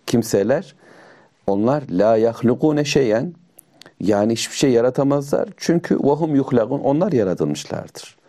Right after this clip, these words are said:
Yani kendileri yaratılmış olan, kendileri üretilmiş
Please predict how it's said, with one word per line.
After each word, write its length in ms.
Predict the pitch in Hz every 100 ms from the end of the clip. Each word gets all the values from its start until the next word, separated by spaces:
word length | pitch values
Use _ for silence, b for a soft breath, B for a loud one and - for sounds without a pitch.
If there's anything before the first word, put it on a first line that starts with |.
| B B B B B B -
Yani 340 | 92 85 85
kendileri 480 | - 101 101 110 143
yaratılmış 640 | 160 147 135 127 127 139
olan, 320 | 113 110 98 82 - -
kendileri 600 | 98 101 104 110 131 -
üretilmiş 840 | 113 110 110 117 107 117 127 -